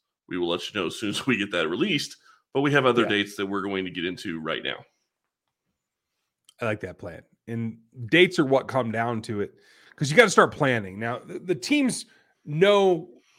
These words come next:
Speaker 2: roughly when they're gonna play preseason games, right? It's August. We all, we all know that, that it's coming. But it does help you plan, uh,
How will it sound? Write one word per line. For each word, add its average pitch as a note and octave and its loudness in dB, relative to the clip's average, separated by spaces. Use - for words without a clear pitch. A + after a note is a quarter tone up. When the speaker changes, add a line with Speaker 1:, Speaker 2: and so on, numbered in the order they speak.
Speaker 2:
roughly C3+ 4
when A#2 -6
they're C3+ -2
gonna B2+ -2
play B2 0
preseason G2 -12
games, E2 -20
right? A#2 -6
It's D3 -8
August. - -4
We D3 -2
all, C3 -2
we C3+ -4
all A2 0
know G2 -6
that, D#2+ -20
that F2+ -18
it's F2 -18
coming. F2 -14
But C#3 0
it E3 -8
does A#3 8
help F3 -2
you E3+ -6
plan, F3+ 4
uh, D#3 -2